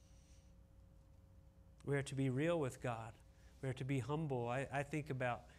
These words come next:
something Philip Yancey said in a video I saw this week. He's talking about how sometimes we try to hide our,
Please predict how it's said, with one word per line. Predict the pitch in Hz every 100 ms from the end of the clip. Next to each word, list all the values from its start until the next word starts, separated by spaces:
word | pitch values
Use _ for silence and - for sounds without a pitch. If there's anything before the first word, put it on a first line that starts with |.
| - - - - - - - -
something | - 147 135 127
Philip | 156 147 -
Yancey | 127 143 139 127
said | 120 127 120 113 110 - - - 139
in | 135
a |
video | 131 143 139 123
I |
saw | 123 131 127
this | 120 117
week. | 120 123 123 - - - - - - - - -
He's | 139
talking | 185 175
about | 147 123
how | 147
sometimes | 143 165 165 147
we | 139
try | 135 147
to | 131
hide | - 131 139 123
our, | 120 117